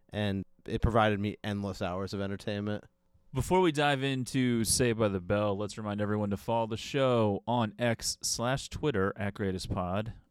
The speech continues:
Speaker 2: Reach out via email, greatestpod at gmail dot com.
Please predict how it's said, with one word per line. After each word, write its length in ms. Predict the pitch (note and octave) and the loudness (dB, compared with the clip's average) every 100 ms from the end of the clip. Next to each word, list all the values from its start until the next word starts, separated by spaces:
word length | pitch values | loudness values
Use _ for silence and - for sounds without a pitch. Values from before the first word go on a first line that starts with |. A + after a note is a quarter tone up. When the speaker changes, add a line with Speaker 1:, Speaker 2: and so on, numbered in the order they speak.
| _ | _
Speaker 2:
Reach 240 | B2 C#3+ | 2 2
out 300 | C#3+ C#3 C#3 - | 2 2 0 -2
via 280 | G#2 A2+ B2+ A#2+ | -4 0 0 0
email, 420 | C#3 A2+ F2 D2+ | -2 0 -2 -4
greatestpod 720 | E2 G2 G2+ - G#2 G2+ G2+ | -4 -2 -2 -4 -2 0 0
at 180 | G2 E2 | -4 -6
gmail 400 | F2 G#2 G#2 G2+ | -4 -2 0 -2
dot 240 | F#2 F#2+ - | -2 -4 -4
com. 460 | C#3+ D3+ C#3+ C3+ | -4 -2 -2 -4